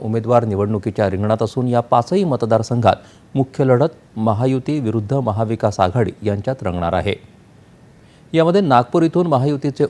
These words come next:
उमेदवार केंद्रीय मंत्री नितीन गडकरी निवडणूक लढवत असून त्यांच्या विरोधात महाविकास आघाडीकडून काँग्रेसचे विकास ठाकरे उभे आहेत.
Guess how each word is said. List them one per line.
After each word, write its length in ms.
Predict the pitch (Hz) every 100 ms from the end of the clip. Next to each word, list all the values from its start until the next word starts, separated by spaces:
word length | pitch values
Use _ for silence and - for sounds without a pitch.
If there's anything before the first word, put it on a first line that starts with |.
| -
उमेदवार 420 | 117 120 123 139 151
केंद्रीय 380 | 127 113 120 117
मंत्री 340 | 107 104 127 139
नितीन 320 | 104 107 101
गडकरी 400 | 101 98 123 127
निवडणूक 440 | 120 113 120 117
लढवत 300 | 117 113 120
असून 220 | 113 143
त्यांच्या 520 | 160 - - 110 101 101
विरोधात 440 | 92 104 120 131
महाविकास 560 | 107 104 127 135 151 135
आघाडीकडून 600 | 113 117 120 147 110 110 - - -
काँग्रेसचे 540 | 135 127 139 - 160
विकास 420 | 113 101 123 117 -
ठाकरे 260 | 110 104 127
उभे 220 | 123 113
आहेत. 220 | 127 127